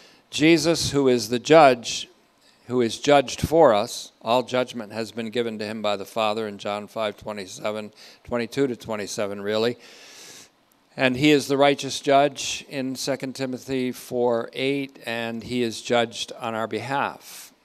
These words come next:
or judged for us. And also in the cultic sacer-, sacerdotal language of Leviticus and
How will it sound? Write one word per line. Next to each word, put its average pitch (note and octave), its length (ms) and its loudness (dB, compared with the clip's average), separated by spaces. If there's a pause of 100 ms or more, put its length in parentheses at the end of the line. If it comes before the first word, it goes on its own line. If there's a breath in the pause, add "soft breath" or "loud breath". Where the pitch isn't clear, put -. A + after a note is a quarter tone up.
(160)
or G2 160 -10
judged G#2+ 640 -4
for C3 420 2
us. - 380 -10 (760 soft breath)
And G#2+ 140 -6
also A#2+ 600 2
in A2+ 160 -8
the G#2+ 80 -8
cultic C3 520 2
sacer-, B2 540 2
sacerdotal B2+ 720 4
language A2 520 -2
of G#2+ 260 -4
Leviticus C3+ 960 2
and G#2+ 520 -6